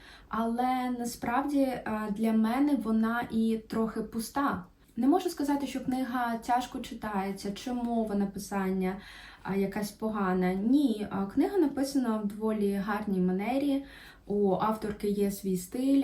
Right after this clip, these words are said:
але все ж таки не можу сказати, що книга мене вразила, тому що,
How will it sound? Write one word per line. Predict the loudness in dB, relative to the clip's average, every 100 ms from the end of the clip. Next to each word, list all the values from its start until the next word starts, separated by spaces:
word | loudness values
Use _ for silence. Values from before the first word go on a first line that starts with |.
| 2
але | -2 0 0
все | -2 -4 -4 -4
ж | -6
таки | -10 -6 -4 -4 -6 -10 -12 _ _ _ -20 _
не | -2 0
можу | 2 0 0 -2
сказати, | -2 0 0 -2
що | -6
книга | -2 0 0 0
мене | 0 -2
вразила, | 0 0 0 -2
тому | -4 -2 0 0
що, | -2 -6 -2 -2